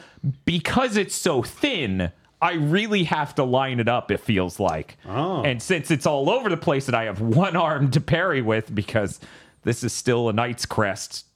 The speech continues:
Speaker 1: level five that's giving me a huge buff to guard damage, it is risky parrying-wise, but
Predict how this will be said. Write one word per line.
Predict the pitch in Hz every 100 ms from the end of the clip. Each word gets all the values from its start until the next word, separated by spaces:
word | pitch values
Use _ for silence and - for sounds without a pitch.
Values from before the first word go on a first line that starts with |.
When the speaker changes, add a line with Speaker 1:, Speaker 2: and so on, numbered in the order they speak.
| _
Speaker 1:
level | 120 120 113
five | 107 139 127 107 98
that's | 107 107
giving | - 107 104
me | 104
a |
huge | - 127 101 -
buff | 117 -
to |
guard | 104 113 117
damage, | 101 95 90 80 - - - _ _ _ _ _ _ _ _ -
it | 240
is | 240 220 175 - - _ _ _ _ _
risky | 156 214 208 - 92 69 - _ _
parrying-wise, | - 175 156 127 110 107 87 80 101
but | - 196 107